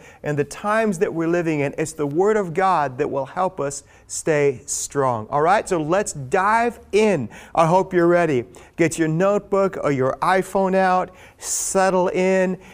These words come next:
and get ready for the Word of God. In First John three, it starts off with this, where the, the Apostle John, the, the writer that God used to write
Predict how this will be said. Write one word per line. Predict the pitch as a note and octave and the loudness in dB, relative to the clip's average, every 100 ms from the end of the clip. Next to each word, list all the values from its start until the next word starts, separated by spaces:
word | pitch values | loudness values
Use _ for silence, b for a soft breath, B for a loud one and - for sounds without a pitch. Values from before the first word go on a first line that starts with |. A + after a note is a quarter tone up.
| B | B
and | E3 E3+ | 0 2
get | F#3 | 2
ready | F3 F#3 | 4 2
for | F3 F3 | 2 0
the | D#3 | 2
Word | D3+ E3 E3 E3 | 2 2 2 0
of | C#3+ C3+ | -2 -2
God. | B2+ C#3+ B2+ A2+ - _ b b b b | -2 0 0 -2 -8 _ b b b b
In | F#3+ F#3+ | 2 4
First | A#3 C4 B3+ | 4 4 4
John | A#3+ A3+ A3 | 4 4 4
three, | A3 E3 | 2 2
it | D#3+ | 2
starts | D#3+ - F3+ G3 - | 0 0 0 0 -2
off | D#3+ D#3 - | 0 0 -2
with | D3 C#3+ - | -2 -2 0
this, | E3 D#3+ - - _ _ _ _ - | 0 0 -2 -6 _ _ _ _ -8
where | D#3+ E3 | 0 0
the, | D3+ D3+ - D#3+ | 2 0 -2 0
the | D#3+ | 0
Apostle | D#3+ F#3+ G3+ G#3 G#3+ | 0 2 2 2 0
John, | D#3+ D#3 C3+ B2+ C#3 | 2 2 2 0 0
the, | D3 B2 | -2 -2
the | D3 | -2
writer | C3 D#3+ F#3+ G3+ D3+ B2 B2 - _ _ - - - | 0 2 4 4 2 0 -6 -18 _ _ -20 -20 -6
that | C#3+ D3+ | -2 0
God | E3+ F3 E3 | 2 2 0
used | F3+ D#3+ | -4 -4
to | - | -6
write | C#3 C#3+ G3 G3 | -6 0 2 2